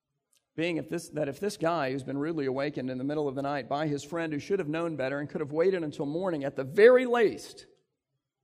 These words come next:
will get up at least at some point and give the guy what he needs, how much more will your heavenly daddy, who is also your emperor and king,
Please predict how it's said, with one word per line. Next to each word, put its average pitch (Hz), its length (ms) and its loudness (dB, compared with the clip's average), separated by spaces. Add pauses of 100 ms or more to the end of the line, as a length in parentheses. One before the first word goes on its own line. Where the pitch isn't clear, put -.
(380)
will 220 240 10
get 220 260 6
up 262 300 10
at 190 160 0
least 240 240 0
at 202 100 0
some 240 280 0
point 170 420 0 (800)
and 170 220 0
give 247 240 8
the 233 100 6
guy 226 380 2
what 202 180 0
he 196 80 -4
needs, 160 800 -6 (1160)
how 214 440 -2
much 196 400 -4
more 143 580 -2 (440)
will 180 340 0
your 165 320 -2
heavenly 160 500 -4
daddy, 117 520 -6 (320)
who 147 100 -2
is 147 140 -2
also 180 420 -2
your 156 240 -4
emperor 170 540 -4
and 147 180 -6
king, 117 460 -10